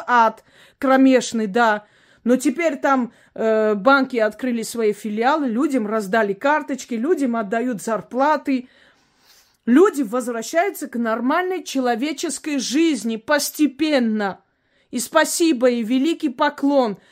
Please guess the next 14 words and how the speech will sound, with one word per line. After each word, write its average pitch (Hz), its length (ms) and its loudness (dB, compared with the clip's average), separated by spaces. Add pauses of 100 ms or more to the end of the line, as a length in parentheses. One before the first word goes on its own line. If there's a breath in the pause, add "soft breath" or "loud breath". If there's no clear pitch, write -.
(240 soft breath)
тем 285 300 2
мужчинам, 254 720 2
женщинам, 247 760 0 (260 soft breath)
старикам 285 760 2
и 294 160 0
детям 320 640 2
даже, 262 280 2
которые 247 540 -2
защищали 254 720 -2
эту 254 220 -4
землю 202 560 -4 (960)
ценой 320 420 4
своей 294 380 0
жизни. 190 640 -2